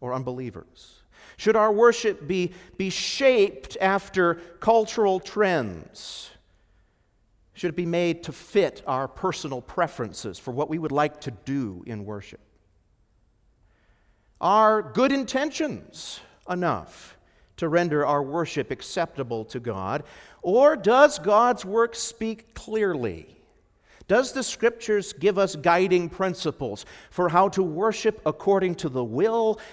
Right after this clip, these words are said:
and the pleasure of God? To put it another way, is God serious? Is God serious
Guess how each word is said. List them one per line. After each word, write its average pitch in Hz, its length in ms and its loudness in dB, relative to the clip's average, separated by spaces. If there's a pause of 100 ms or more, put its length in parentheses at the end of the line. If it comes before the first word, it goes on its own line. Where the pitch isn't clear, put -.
and 156 160 0
the 143 40 0
pleasure 156 600 -2
of 135 120 -6
God? 123 380 -4 (1900)
To - 80 -14
put 185 120 -4
it 175 60 -6
another 165 260 0
way, 87 360 -6 (1300)
is 120 160 -6
God 156 320 2
serious? - 1000 -8 (1080)
Is 123 160 -6
God 156 400 2
serious - 1080 -10